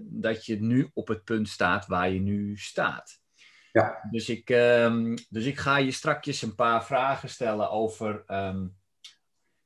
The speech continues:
Speaker 1: ja, over, eh, hoe het ooit is begonnen. Eh, maar ook over gezondheid, relatie en, en business.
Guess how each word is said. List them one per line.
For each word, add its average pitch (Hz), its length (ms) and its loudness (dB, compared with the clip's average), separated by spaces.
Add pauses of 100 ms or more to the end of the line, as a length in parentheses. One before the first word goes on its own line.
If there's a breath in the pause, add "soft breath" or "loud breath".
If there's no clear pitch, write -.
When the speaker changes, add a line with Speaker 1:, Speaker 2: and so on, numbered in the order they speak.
Speaker 1:
ja, 107 220 -2
over, 113 440 0
eh, 104 520 4
hoe 123 180 2
het - 120 -2
ooit 117 220 2
is 104 140 -6
begonnen. 170 640 2 (100)
Eh, 113 360 0
maar - 180 -2
ook 139 260 2
over 110 440 0
gezondheid, 139 840 4
relatie 123 920 0
en, 107 320 0
en 104 180 -2
business. 131 640 0